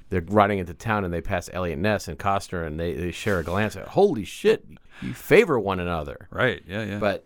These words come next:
Speaker 1: they're about to, and fucking lo and behold, spaceship zaps 'em up, takes 'em into space, all
Speaker 2: Yeah.
Speaker 1: four. And Augie, who's now a grown man.
Speaker 2: Played by the same actor, I
Speaker 1: Played by
Speaker 2: hope?
Speaker 1: Matthew McConaughey.
Speaker 2: Oh, okay.
Speaker 1: And they go and they fight fucking aliens.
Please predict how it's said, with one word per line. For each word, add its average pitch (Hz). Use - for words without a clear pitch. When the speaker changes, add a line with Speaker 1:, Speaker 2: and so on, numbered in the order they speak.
Speaker 1:
they're 131
about 160
to, 107
and 104
fucking 175
lo 123
and 147
behold, 110
spaceship -
zaps 101
'em 104
up, 82
takes -
'em 98
into 85
space, -
all 95
Speaker 2:
Yeah. 80
Speaker 1:
four. 80
And 127
Augie, 82
who's 85
now 85
a 71
grown 101
man. 80
Speaker 2:
Played 117
by 117
the 113
same 110
actor, 131
I 165
Speaker 1:
Played 156
by 113
Speaker 2:
hope? 101
Speaker 1:
Matthew 110
McConaughey. 80
Speaker 2:
Oh, 98
okay. 87
Speaker 1:
And 98
they 113
go 110
and 104
they 127
fight -
fucking 98
aliens. 87